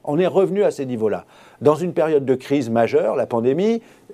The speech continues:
et aujourd'hui ça baisse parce qu'il y a la guerre, effectivement, euh, qui, avec, euh, ses horreurs, ses exactions, y ajoute, euh, des tensions sur, euh, euh, l'économie mondiale. Donc oui, ça rebaisse, mais il n'en demeure pas moins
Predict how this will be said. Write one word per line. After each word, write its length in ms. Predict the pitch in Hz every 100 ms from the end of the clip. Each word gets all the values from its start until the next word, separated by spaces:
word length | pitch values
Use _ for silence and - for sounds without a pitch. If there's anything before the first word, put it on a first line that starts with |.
| -
et 220 | 151 143
aujourd'hui 460 | 147 127 143 160 143
ça 180 | - 104
baisse 280 | 165 202
parce 200 | - 92
qu'il 160 | - 180
y 80 | 131
a 40 |
la 100 | 101
guerre, 360 | 104 131 180 190 -
effectivement, 680 | 113 110 - 98 123 190 190 - - -
euh, 300 | 107 101 104 -
qui, 260 | 117 107
avec, 400 | 95 98 113 -
euh, 140 | 98 95
ses 240 | - 101 98
horreurs, 360 | 101 147 165
ses 220 | - 107 113
exactions, 520 | 95 92 - 160 185
y 100 | 117
ajoute, 380 | 110 139 208 - - - -
euh, 100 | 113
des 120 | 113
tensions 440 | 120 113 135 180 196
sur, 400 | - 156 160 127
euh, 220 | 107 98 - - -
euh, 160 | 110 110
l'économie 480 | 110 127 120 170
mondiale. 540 | 160 139 139 127 113 85
Donc 160 | 113 -
oui, 240 | 226 185 - _
ça 140 | - 113
rebaisse, 500 | 165 160 147 147 - _ -
mais 180 | 123 -
il 80 | 123
n'en 100 | 123
demeure 280 | 135 143
pas 160 | - 117
moins 320 | 139 202 226